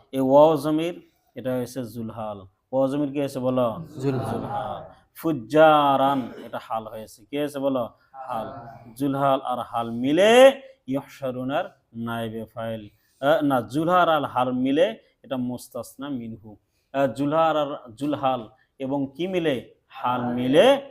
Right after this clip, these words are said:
Speaker 1: মুস্তাসনা মিনহু। এটা মনে থাকবে? আচ্ছা। ইয়াউমাল কিয়ামাতি। ইয়াউমাল কিয়ামাতি। এটা মুজাফ, মুজাফ ইলাইহি মিলে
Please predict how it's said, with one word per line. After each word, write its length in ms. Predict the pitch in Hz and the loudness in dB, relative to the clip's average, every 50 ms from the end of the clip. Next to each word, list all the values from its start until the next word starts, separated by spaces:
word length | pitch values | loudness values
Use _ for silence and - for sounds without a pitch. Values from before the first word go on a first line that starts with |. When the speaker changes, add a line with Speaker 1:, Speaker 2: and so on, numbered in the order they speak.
| - - 120 | -18 -14 -10
Speaker 1:
মুস্তাসনা 640 | 120 120 117 - - - 120 - - - - - | -10 -10 -10 -12 -12 -12 -12 -12 -12 -10 -10 -10
মিনহু। 400 | - 117 110 104 - - 110 - _ _ _ _ _ _ | -8 -10 -12 -14 -16 -20 -20 -20 _ _ _ _ _ _
এটা 140 | 135 123 139 | -8 -4 -2
মনে 180 | 147 151 151 | -2 -2 0
থাকবে? 400 | 160 156 143 156 175 156 131 - - _ _ _ _ - - _ _ _ 123 | -2 -2 0 0 0 -2 -2 -4 -12 _ _ _ _ -20 -20 _ _ _ -16
আচ্ছা। 380 | 113 104 - - - 113 98 - _ _ - | -16 -14 -14 -16 -18 -18 -20 -20 _ _ 0
ইয়াউমাল 540 | 135 139 170 196 214 226 233 233 247 240 233 | 4 8 10 12 12 12 10 6 4 4 2
কিয়ামাতি। 760 | 233 - 196 202 214 226 233 226 202 170 - - 123 110 - - _ _ _ _ _ - | 2 2 2 4 4 4 4 2 2 0 -2 -4 -8 -12 -12 -16 _ _ _ _ _ -2
ইয়াউমাল 680 | 135 147 160 180 190 202 214 226 262 277 269 269 - - - - - - | 2 4 6 8 10 12 12 12 12 12 12 10 6 -6 -12 -18 -12 -4
কিয়ামাতি। 680 | 147 147 165 175 175 165 160 151 - - 127 117 107 - _ _ _ _ - | 0 2 4 4 4 2 2 0 -2 -4 -6 -12 -12 -14 _ _ _ _ -16
এটা 200 | 123 123 147 143 | -8 -4 -2 0
মুজাফ, 560 | 139 135 135 131 127 147 151 151 143 147 - | 2 2 0 0 2 2 2 2 2 0 -6
মুজাফ 320 | 127 127 127 120 127 127 117 | -8 -8 -6 -6 -6 -6 -6
ইলাইহি 360 | 127 123 127 147 147 151 147 | -6 -6 -6 -6 -6 -4 -4
মিলে 460 | 135 131 127 127 123 123 123 117 110 | -2 -2 -2 -4 -6 -6 -8 -8 -10